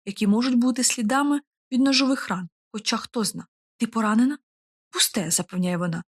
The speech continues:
«Це треба було бачити. Віверни почали падати з неба, як лантухи,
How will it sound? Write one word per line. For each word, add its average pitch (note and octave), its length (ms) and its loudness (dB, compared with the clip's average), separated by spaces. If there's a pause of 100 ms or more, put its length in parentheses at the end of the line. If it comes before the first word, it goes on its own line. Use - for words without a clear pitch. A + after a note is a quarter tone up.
(200)
«Це - 120 -6
треба E4 220 -2
було D4 260 2
бачити. F#3 460 -2 (340)
Віверни C4+ 440 2
почали C#4 380 0
падати C4+ 420 -2
з B3 80 0
неба, C#4+ 360 2
як C#4+ 200 -2
лантухи, C4 520 -2